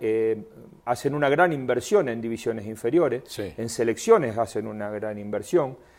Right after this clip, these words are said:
Speaker 1: El país se moviliza cuando juega la sub-diecisiete, cuando juega la veinte, y eso se corta ahí y no tiene correlato en,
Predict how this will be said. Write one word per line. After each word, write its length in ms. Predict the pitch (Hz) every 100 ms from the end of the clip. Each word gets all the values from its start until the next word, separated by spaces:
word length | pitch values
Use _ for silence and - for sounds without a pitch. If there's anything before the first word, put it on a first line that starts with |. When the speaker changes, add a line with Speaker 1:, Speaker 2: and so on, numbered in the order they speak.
| _ - _ _ _ _
Speaker 1:
El 160 | 127 123
país 440 | 135 139 175 202 -
se 920 | - - - 127 123 120 120 117 113
moviliza 720 | 120 120 127 220 208 135 117
cuando 260 | 113 113
juega 260 | 110 127 120
la 240 | 113 107
sub-diecisiete, 840 | 98 120 117 107 107 160 170 120 113
cuando 320 | - 104 107
juega 260 | - 120 110
la 140 | 110
veinte, 460 | 165 156 117 120 120
y 140 | 135
eso 260 | 156 - 160
se 180 | - 117
corta 340 | 160 151 135
ahí 160 | 139 165
y 40 | 165
no 140 | 127
tiene 240 | 135 139 120
correlato 600 | 113 113 123 135 120
en, 100 | 107